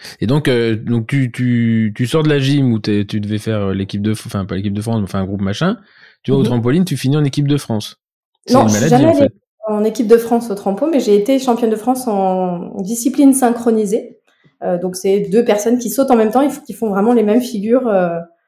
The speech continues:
Speaker 2: en même
Speaker 1: Ah
Speaker 2: temps.
Speaker 1: ouais.
Speaker 2: Voilà. Mais j'ai jamais été en équipe de France parce que, pareil, il fallait partir.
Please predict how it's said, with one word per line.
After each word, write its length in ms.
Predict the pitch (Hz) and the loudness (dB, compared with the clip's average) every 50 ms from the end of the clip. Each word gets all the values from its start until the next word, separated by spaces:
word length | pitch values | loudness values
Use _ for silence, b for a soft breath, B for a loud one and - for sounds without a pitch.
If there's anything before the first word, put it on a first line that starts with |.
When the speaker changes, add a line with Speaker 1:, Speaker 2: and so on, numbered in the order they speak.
| _ _ - | _ _ -4
Speaker 2:
en 80 | - 208 | -2 0
même 140 | 202 202 202 170 | 2 2 2 2
Speaker 1:
Ah 20 | 170 | 2
Speaker 2:
temps. 60 | 156 | 2
Speaker 1:
ouais. 140 | 123 139 - _ _ _ _ _ - | 0 0 -4 _ _ _ _ _ -12
Speaker 2:
Voilà. 180 | 196 185 180 - _ 190 | -12 -12 -12 -10 _ -2
Mais 80 | 190 | -2
j'ai 160 | 185 180 185 196 | 0 0 0 -2
jamais 240 | 185 202 214 226 233 | 0 2 4 6 6
été 160 | 240 240 254 | 6 6 6
en 40 | 240 233 | 6 6
équipe 180 | 233 233 247 208 | 4 4 2 4
de 80 | 240 240 | 4 4
France 220 | 240 262 269 262 | 4 4 0 0
parce 120 | - - - | -2 -6 -6
que, 60 | 190 | -4
pareil, 300 | 190 208 202 190 175 202 | -2 0 2 2 2 0
il 40 | 202 | 0
fallait 200 | - 170 165 165 | -2 -4 -6 -4
partir. 680 | 170 165 165 - - - 196 220 226 220 208 185 156 | -6 -8 -10 -10 -12 -6 0 0 2 2 2 0 -2